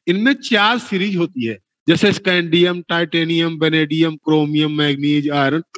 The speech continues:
कोबाल्ट, निकेल, कॉपर, जिंक। ये हमारा फर्स्ट ट्रांजिशन सीरीज हो गया। ऐसे second ट्रांजिशन, फर्स्ट ट्रांजिशन सीरीज जो होती है,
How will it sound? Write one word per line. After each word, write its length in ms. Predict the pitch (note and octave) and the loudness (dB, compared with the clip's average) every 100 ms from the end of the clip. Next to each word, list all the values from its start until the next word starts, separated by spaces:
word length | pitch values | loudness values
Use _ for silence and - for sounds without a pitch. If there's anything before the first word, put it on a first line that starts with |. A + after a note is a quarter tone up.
| - - | -18 -6
कोबाल्ट, 600 | F3+ E3 D#3+ D#3+ E3+ E3 | 0 2 2 2 0 -2
निकेल, 380 | C#3+ C#3+ C#3+ E3 D#3 | -6 -6 -2 -2 -2
कॉपर, 400 | D3+ D3 - D#3+ | 0 -2 0 -6
जिंक। 320 | C#3 C#3+ C3 - _ _ _ _ | -4 -4 -4 -6 _ _ _ _
ये 60 | F#3+ | -2
हमारा 260 | G3+ G#3+ A3+ - | 2 2 0 -2
फर्स्ट 280 | G3 G3+ - | -2 -2 -2
ट्रांजिशन 280 | E3+ E3 | -2 -2
सीरीज 300 | E3+ D3 C#3+ | -4 -4 -4
हो 100 | A#2+ | -2
गया। 200 | A2 G#2 - _ _ _ _ - - | -4 -6 -10 _ _ _ _ -12 -4
ऐसे 260 | D#3+ F3+ | -2 0
second 400 | G3 - F3+ G#3 | 0 0 -2 -2
ट्रांजिशन, 340 | G3 G3+ F#3+ G3+ - _ - | 0 2 4 2 -2 _ -2
फर्स्ट 300 | - G#3 - | 0 0 0
ट्रांजिशन 280 | G3+ G#3 G3+ | 0 0 0
सीरीज 220 | G3+ G#3 | 0 2
जो 80 | F#3+ | 2
होती 240 | G3 G#3 | 2 2
है, 220 | G3 G#3 | 0 0